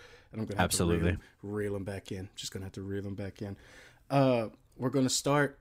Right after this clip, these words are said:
Speaker 1: every episode with looking at an important match from the past. It, whether, no matter the company, A E W, W W E, T N A, whatever, uh,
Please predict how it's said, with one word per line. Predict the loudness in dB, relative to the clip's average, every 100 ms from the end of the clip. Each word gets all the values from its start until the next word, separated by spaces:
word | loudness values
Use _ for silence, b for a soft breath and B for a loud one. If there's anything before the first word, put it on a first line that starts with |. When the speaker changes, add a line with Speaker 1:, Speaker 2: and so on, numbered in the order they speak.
| -4
Speaker 1:
every | 0 2 4
episode | 4 2 -2 -2 -2 -4 -8 -12 _ _ _ -10
with | -2 2 2 -2 -8 -14 -2
looking | 0 2 0
at | 0 0
an | 0 0 0 0 -2 -2 -4 -6
important | -6 -2 0 0 0
match | -2 -2 -4 -6 -12 -12 -18 _ _
from | -4 -2
the | -2
past. | -6 -10 -12 -16 -18 -6
It, | -2
whether, | -2 2 2 4
no | 4 4
matter | 4 4
the | 2
company, | 2 2 4 4 4 0 _ _
A | 0 2
E |
W, | 4 4 2 0
W | 2 0 0
W | 0 0 0
E, | -2
T | -2 -4
N | -2
A, | 0 -2
whatever, | -2 -4 -4 -6 B B B B B B
uh, | -6 -4 -4